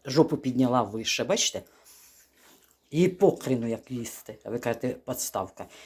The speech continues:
І з'їла все, давай витрим ротю. Давай. Ох ти кохана, ой кохана, ми тебе спортили. Спортили собаку, диви. Все з'їла, молодець. Смачно,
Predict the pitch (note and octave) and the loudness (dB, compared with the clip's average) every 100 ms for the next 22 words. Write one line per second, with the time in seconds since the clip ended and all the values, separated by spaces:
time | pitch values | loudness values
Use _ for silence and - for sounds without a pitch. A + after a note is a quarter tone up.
0 | - - - B3+ A3+ D#3+ G3+ C4 E4 C4 | -20 -8 4 6 6 4 2 6 8 8
1 | G3 - - - E3 C3+ F#3+ D#3+ D3 C#3+ | 6 2 -2 4 6 8 8 8 6 2
2 | C3+ C3 B2 - D3+ - _ _ _ _ | 2 2 0 -2 -10 -10 _ _ _ _
3 | E3 E3+ A#2 - - - - A3+ D#4 - | 4 6 6 0 -12 -20 -4 8 8 8
4 | - D#4 - - D4 B3+ E3 - D#3 C3 | 2 2 2 6 12 12 12 4 2 2
5 | A2 - _ _ G#3 D#4 C4 - E4+ D#4+ | 0 -6 _ _ 4 4 4 4 10 10
6 | - D#3+ C3+ A#2+ - A3+ D4 D4 D4 - | 8 4 2 0 2 4 6 8 6 4
7 | - - D#4 F3+ - C3+ A2 G#2+ - - | -2 8 10 10 8 0 0 -2 -12 -16
8 | - - - - - - D4 D4 - F3+ | -16 -18 -12 -2 0 6 10 10 10 6
9 | D3+ D3 D3+ C3 A2+ - - A#2+ D3+ F#3 | 6 4 2 2 0 -4 -12 -8 0 2
10 | - - - - - _ _ _ _ _ | 0 -8 -20 -20 -20 _ _ _ _ _
11 | _ _ _ _ _ _ _ _ _ - | _ _ _ _ _ _ _ _ _ 0
12 | G3 C#3 A#2+ A#2+ A2 - - E3 D3 G#2+ | 0 0 -4 -4 -6 -10 -2 6 6 6
13 | G#2 - - _ _ - D4 F#4+ F#4+ - | -2 -6 -20 _ _ 0 10 10 10 4
14 | D#3 | -2